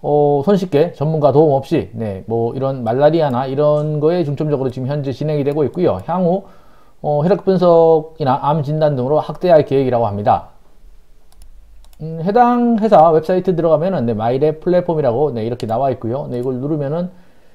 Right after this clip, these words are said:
해당하는 기계에 대한, 네, 이런 영상들이 나와 있고, 현장에서 손쉽게, 어, 에이아이에 기반한 현장 진단 플랫폼이라고, 네, 설명이 되어 있습니다. 네.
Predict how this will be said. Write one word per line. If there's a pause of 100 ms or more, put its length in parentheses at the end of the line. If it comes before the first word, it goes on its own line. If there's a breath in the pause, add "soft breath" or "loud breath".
(320 soft breath)
해당하는
기계에
대한, (220)
네,
이런
영상들이
나와
있고,
현장에서 (340 soft breath)
손쉽게, (460 soft breath)
어, (840)
에이아이에
기반한
현장 (120)
진단
플랫폼이라고,
네,
설명이
되어
있습니다.
네.